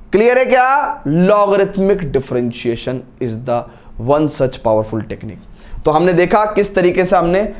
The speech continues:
logarithmic differentiation बच्चों क्या कर दिया, हमने Apply कर दिया। और एक ऐसा question जिसमें हम अपनी earlier टेक्निक्स नहीं लगा पा रहे थे,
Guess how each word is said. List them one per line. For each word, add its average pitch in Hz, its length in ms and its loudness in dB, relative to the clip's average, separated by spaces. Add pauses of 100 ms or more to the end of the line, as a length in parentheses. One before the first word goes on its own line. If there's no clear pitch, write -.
(200)
logarithmic 185 800 2
differentiation 170 680 0
बच्चों 151 280 0
क्या 151 180 2
कर 135 140 -2
दिया, 139 220 2
हमने 135 240 0 (640)
Apply 175 420 2
कर 185 200 2
दिया। 165 260 4 (500)
और 226 640 2 (420)
एक 233 240 4
ऐसा 247 320 4
question 254 520 2
जिसमें 262 600 2 (440)
हम 214 180 2
अपनी 262 240 2
earlier 254 560 2
टेक्निक्स 254 460 2
नहीं 226 200 2
लगा 214 220 4
पा 196 160 2
रहे 185 140 4
थे, 185 220 2